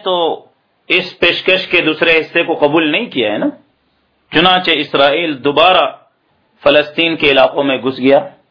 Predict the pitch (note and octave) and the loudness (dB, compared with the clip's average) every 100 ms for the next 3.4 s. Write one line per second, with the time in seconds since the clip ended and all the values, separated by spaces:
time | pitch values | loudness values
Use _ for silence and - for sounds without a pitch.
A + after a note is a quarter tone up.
0 | _ _ _ C#3+ F#3 F3+ E3 D#3+ - G#3+ | _ _ _ 2 2 4 2 2 0 -2
1 | A3 G3 E3+ E3+ D#3+ D#3 E3+ F#3 D#3 D3+ | 2 2 2 0 0 -2 0 2 2 0
2 | B2+ E3 E3 - - D#3 C#3 C3 C3 B2+ | 2 2 2 -6 -6 -2 -2 -2 -2 0
3 | E3 - A#2 F#2+ | 0 2 0 0